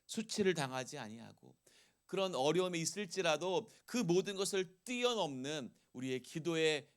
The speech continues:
믿음의 그 열쇠를 가지시고 오늘도 여러분이 있는 그 자리에서 담대하게 나아가시기를 예수님의 이름으로 축원드리겠습니다. 그러면서 오 절과 육 절에 다윗은 또 뭐라고 표현합니까?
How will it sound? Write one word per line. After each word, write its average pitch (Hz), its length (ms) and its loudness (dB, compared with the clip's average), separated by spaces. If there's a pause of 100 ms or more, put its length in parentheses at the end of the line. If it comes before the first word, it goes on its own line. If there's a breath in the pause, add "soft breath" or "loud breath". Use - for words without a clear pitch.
믿음의 147 720 -4
그 131 160 -8
열쇠를 143 440 -2
가지시고 123 720 -10 (240 loud breath)
오늘도 214 360 6
여러분이 160 400 6
있는 139 240 -6
그 117 120 -14
자리에서 131 580 -8 (300 soft breath)
담대하게 143 720 -8
나아가시기를 101 800 -6 (240 loud breath)
예수님의 123 500 0
이름으로 101 260 -6
축원드리겠습니다. - 920 -12 (1300 soft breath)
그러면서 165 600 4 (120)
오 139 180 2
절과 156 360 2
육 131 120 -4
절에 151 300 0
다윗은 131 400 -2
또 135 100 -4
뭐라고 127 360 -2
표현합니까? 123 680 -8